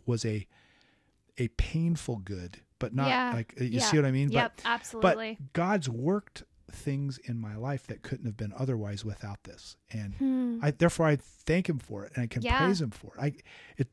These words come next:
Speaker 1: there is no more shame in my life, period. So even the
Speaker 2: <laughs>
Speaker 1: bad screw-ups and mistakes and sin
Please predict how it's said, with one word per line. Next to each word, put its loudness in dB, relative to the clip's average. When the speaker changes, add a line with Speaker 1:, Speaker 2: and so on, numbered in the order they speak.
Speaker 1:
there 4
is 4
no 2
more 4
shame -2
in -2
my -6
life, -10
period. -2
So -4
even 2
the -6
Speaker 2:
<laughs> -2
Speaker 1:
bad -2
screw-ups -4
and -4
mistakes -4
and -14
sin -2